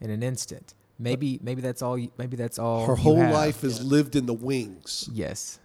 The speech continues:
Speaker 2: To have this walk-on
Speaker 1: Boy.
Speaker 2: role, the boom,
Speaker 1: Think
Speaker 2: there
Speaker 1: about
Speaker 2: she
Speaker 1: that.
Speaker 2: is.
Speaker 3: Well, it's kind of the same way, like what you were talking about with Elizabeth earlier. You know, her timeline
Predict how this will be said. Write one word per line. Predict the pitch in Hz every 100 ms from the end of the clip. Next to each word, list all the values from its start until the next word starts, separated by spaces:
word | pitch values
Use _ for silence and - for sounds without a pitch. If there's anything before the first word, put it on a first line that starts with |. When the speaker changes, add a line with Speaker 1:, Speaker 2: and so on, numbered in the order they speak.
| -
Speaker 2:
To | 139
have | 147 127
this | 131 131
walk-on | 117 135 175 170 147 131
Speaker 1:
Boy. | 120 123
Speaker 2:
role, | 123 107 95 90 _ -
the | 120
boom, | 107 - 160 143 113 92 90 -
Speaker 1:
Think | 139
Speaker 2:
there | 143
Speaker 1:
about | 95 - 127
Speaker 2:
she |
Speaker 1:
that. | 107 87
Speaker 2:
is. | - - -
Speaker 3:
Well, | 117
it's | -
kind | 147 135
of | 117
the | 113
same | - 110 110
way, | 107 107 104 110 _
like | 113 107
what | 107
you | 110
were | 104
talking | 113 107
about | 110 104
with | 98
Elizabeth | 107 113 110 107 101 -
earlier. | 107 110 104 104 104 127 _
You | -
know, | 104 101
her | - 104
timeline | 104 113 107 107 101 90 92